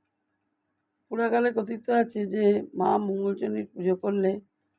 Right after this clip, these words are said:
সংসারে সর্বদিক দিয়ে উন্নতি হয়। তখন মা মঙ্গলচণ্ডীর পুজো কীভাবে চারিদিকে প্রচার হলো, সেইটাই আজকে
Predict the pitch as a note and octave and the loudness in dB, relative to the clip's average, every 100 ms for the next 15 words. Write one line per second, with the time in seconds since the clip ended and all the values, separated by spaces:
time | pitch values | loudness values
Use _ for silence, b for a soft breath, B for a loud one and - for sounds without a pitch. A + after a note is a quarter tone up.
0 | _ _ _ - A3 G#3+ A#3 A3 A#3 - | _ _ _ -6 -6 -4 -4 -2 -2 -6
1 | - G#3 G#3 A3 G3 G#3+ G3+ A3 A3 E3 | -6 -6 -4 -4 -4 -8 -6 -6 0 4
2 | D#3+ D#3 - F3+ F3+ - _ _ _ _ | 4 2 -6 -14 -14 -18 _ _ _ _
3 | _ _ _ _ _ _ _ _ _ _ | _ _ _ _ _ _ _ _ _ _
4 | _ _ _ _ _ _ _ _ _ _ | _ _ _ _ _ _ _ _ _ _
5 | _ _ _ _ - - _ _ _ _ | _ _ _ _ -18 -18 _ _ _ _
6 | _ _ G#3 G3 G#3+ A#3+ _ _ _ _ | _ _ -12 -10 -10 -12 _ _ _ _
7 | _ _ _ _ _ _ _ _ _ _ | _ _ _ _ _ _ _ _ _ _
8 | - G#3 F#3+ G3+ G3+ G#3+ G#3 G#3 G#3+ - | -6 0 2 2 0 -2 -4 -6 -6 -8
9 | G3 G#3 A3 _ _ _ _ _ _ _ | -6 -6 -6 _ _ _ _ _ _ _
10 | _ _ A3 G#3+ G3+ G#3 G#3+ G#3+ _ _ | _ _ -4 0 2 0 -2 -10 _ _
11 | _ _ _ - F3+ F#3 F#3+ G3+ F#3+ G3 | _ _ _ -8 0 0 0 -8 -8 -10
12 | F#3 F3+ F#3+ G3 - _ _ _ _ _ | -6 -4 -2 -2 -4 _ _ _ _ _
13 | _ - E3+ G3+ A3+ F3+ - - | _ -8 -8 -4 -2 -2 -6 -14